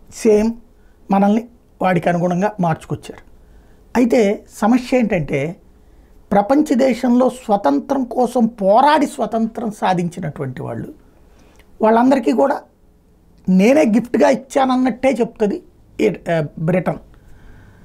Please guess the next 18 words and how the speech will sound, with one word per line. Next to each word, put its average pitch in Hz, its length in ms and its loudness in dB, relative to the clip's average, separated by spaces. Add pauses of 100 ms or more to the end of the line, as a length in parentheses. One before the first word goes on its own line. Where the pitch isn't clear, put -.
(340)
ఇక్కడే 277 260 2
ఒక 220 200 2
విచిత్రం 226 420 0
చూడండి. 139 480 -4 (760)
కామన్వెల్త్ 233 680 2
కంట్రీస్ 165 560 -6
అంటే 196 160 -2
అర్థం 170 300 0
ఏంటి? 175 460 -6 (600)
బ్రిటిష్ 214 480 2
వాడు 220 400 2
ఒకనాడు 208 500 0
పరిపాలించి 220 920 -2 (120)
ఆ 208 100 2
తర్వాత 214 480 0 (680)
స్వతంత్రం 233 580 2
ఇచ్చిపోయినటువంటి 180 920 -2
దేశాలు. - 480 -6